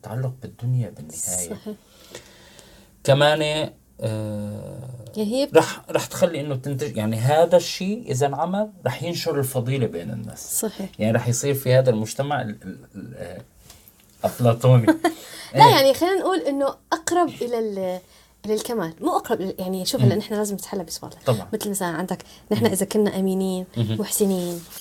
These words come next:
Speaker 2: صادقين،
Speaker 1: نعم.
Speaker 2: آه، يعني محبين للغير، هي كلها هذا
Speaker 1: مم.
Speaker 2: من، من، من، يعني تنشروا ال-، ال-، ال-، التزكية الناس،
Speaker 1: طبعًا.
Speaker 2: يعني بصير
Speaker 1: طبعًا.
Speaker 2: الواحد.
Speaker 1: وأهم شيء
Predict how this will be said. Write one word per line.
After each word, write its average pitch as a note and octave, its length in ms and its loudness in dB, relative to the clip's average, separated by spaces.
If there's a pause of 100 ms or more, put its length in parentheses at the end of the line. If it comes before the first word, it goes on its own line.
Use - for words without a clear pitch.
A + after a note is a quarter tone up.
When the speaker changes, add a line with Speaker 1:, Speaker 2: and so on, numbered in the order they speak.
(160)
Speaker 2:
صادقين، G3 840 2
Speaker 1:
نعم. D#3 160 2 (260)
Speaker 2:
آه، E3 680 -6 (140)
يعني G3 240 -4
محبين A#3 400 0
للغير، G#3 440 2
هي D4+ 200 -2
كلها G4+ 520 2
هذا D4 180 0
Speaker 1:
مم. A2+ 260 -4 (420)
Speaker 2:
من، G#3+ 220 -2
من، G3+ 500 -6
من، G#3 120 -8 (200)
يعني F#3 280 -8 (1000)
تنشروا D4+ 460 2
ال-، F3 260 -10
ال-، - 220 -14
ال-، - 280 -14
التزكية - 460 -12 (200)
الناس، F3 140 -14
Speaker 1:
طبعًا. G2 260 4
Speaker 2:
يعني - 160 -16 (140)
بصير A#3 200 -4
Speaker 1:
طبعًا. A#2 160 -2
Speaker 2:
الواحد. G3+ 300 -10 (1300)
Speaker 1:
وأهم C3+ 420 4
شيء E3+ 360 -8